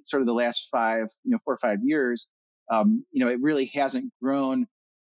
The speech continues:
you know, very much. It's, it's grown less than the economy and less than other, you know, areas of transportation. And I, and I think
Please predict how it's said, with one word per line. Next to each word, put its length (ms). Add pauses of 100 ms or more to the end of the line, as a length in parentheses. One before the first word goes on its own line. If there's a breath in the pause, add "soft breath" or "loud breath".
you 100
know, 60
very 340
much. 480
It's, 280
it's 280
grown 260
less 280
than 180
the 80
economy 500
and 140
less 200
than 140
other, 280
you 100
know, 160 (100)
areas 280
of 100
transportation. 720
And 100
I, 220
and 80
I 60 (100)
think 140